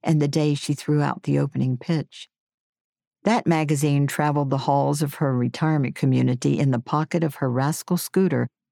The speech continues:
like a treasured companion. I regretted that my parents never realized the full impact they had on my writing life,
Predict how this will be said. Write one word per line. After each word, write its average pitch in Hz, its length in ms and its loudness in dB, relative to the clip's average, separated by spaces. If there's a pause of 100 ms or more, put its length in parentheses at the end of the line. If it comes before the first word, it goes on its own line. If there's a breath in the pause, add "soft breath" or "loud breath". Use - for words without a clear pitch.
(160)
like 123 220 0
a - 80 -4
treasured 143 640 -2
companion. 123 800 -2 (1000)
I 254 100 2
regretted 165 560 0
that - 140 -2
my 143 160 0
parents 139 540 -2
never 139 320 0
realized 131 840 -2
the 160 80 2
full 156 440 0
impact 143 580 0
they 147 80 0
had 139 260 0
on 131 120 0
my 131 160 0
writing 127 400 0
life, 123 440 -4